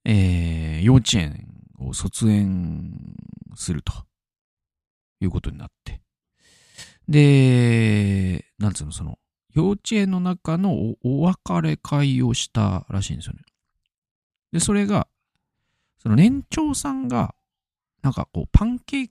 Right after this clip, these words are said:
キを焼いて、で、その、招待状、パンケーキ会に来ませんかみたいな形で、年中さん、年少さんをお招きして、おもてなすみたいな、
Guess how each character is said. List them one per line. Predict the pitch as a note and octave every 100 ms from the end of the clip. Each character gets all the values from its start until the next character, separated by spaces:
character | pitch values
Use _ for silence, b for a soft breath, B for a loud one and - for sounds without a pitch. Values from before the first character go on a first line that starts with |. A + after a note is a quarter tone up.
| _
キ | E3+
を | D3+ _ _ _ _ _ -
焼 | F#2 F2
い |
て、 | - - - _ _ _ _ _ _ _ _
で、 | G#3 G#3
そ | G#3+
の、 | G#3+ G#3+ B B B _ _ _ _ _ _ _ _ _ _ -
招 | - F3+ F3
待 | - E3+ D#3+ -
状、 | - D3 C3+ - - _ -
パ | C#3
ン | D3+
ケ | C#3 D3+
ー | D3
キ | D3
会 | - A#2 G2
に | F#2+
来 | -
ま | G2+
せ | G#2+
ん | G2+
か | A#2
み |
た | C3
い |
な | C#3
形 | C#3+ F3 - G#3+
で、 | C4 B3
年 | - E3 F#3
中 | - F#3
さ | F3+
ん、 | F3
年 | E3 E3
少 | E3 - D#3+
さ | - D3+
ん | D3+ D#2+ -
を | B3 B3+ -
お | C#3+
招 | B2+ C#3+ C#3+
き | - D#3
し | -
て、 | G3+
お | -
も | B2 A#2+
て | - C#3+
な | C#3 D3
す | C#3+ - E3
み | A2
た | G#2
い | B2+
な、 | D#3